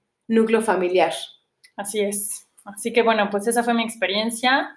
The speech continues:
Speaker 2: <laughs> Aprendan de ella también. <laughs>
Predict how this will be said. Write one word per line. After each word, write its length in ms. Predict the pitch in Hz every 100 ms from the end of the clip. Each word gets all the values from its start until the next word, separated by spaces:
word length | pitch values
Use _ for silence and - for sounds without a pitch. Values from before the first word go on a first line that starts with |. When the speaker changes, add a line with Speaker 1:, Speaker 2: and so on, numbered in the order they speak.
| _
Speaker 2:
<laughs> 400 | 302 302 302 -
Aprendan 500 | - 220 233 254 -
de 140 | 233 214
ella 200 | 233 226
también. 800 | 226 202 226 220 226 254 262
<laughs> 60 | -